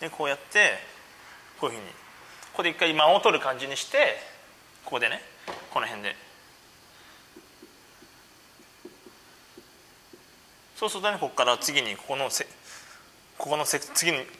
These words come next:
出てくるセクションでアクションができるようになってくるという。まずはね、この間を取るとかっていうことを考えずに、このセクションを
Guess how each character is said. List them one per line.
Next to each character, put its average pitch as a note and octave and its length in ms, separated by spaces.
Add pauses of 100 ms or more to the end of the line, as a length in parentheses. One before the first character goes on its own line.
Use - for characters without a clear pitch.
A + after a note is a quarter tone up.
(200)
出 D#3 100
て - 240
く F#3 120
る G3+ 100
セ F#3 180
ク - 60
シ - 100
ョ F#3 40
ン G#3 100
で F3+ 280 (360)
ア C3 100
ク - 80
シ - 60
ョ A2+ 40
ン - 20
が G#2+ 80
で G2 80
き F#2+ 100
る F2+ 60 (580)
よ D#3 120
う - 20
に A2+ 60
な F#2 80
っ - 40
て - 100
く - 80
る - 60 (1400)
と G3 100
い G#2+ 140
う。 - 40 (2250)
ま C4 100
ず F#3 80
は A#2+ 60
ね、 A2 80
こ - 120
の C3 180 (520)
間 D3+ 200
を E3 60
取 E3 200
る B2+ 60
と - 60
か B2 80
っ - 40
て - 80
い B2 40
う - 20
こ A2+ 100
と D#3 160
を B2+ 40
考 F3+ 260
え G#3 80
ず F#3 80
に、 G3 220 (4000)
こ C#3 80
の A2 140
セ - 200
ク - 60
シ C#3+ 120
ョ C3 40
ン F3 180
を - 100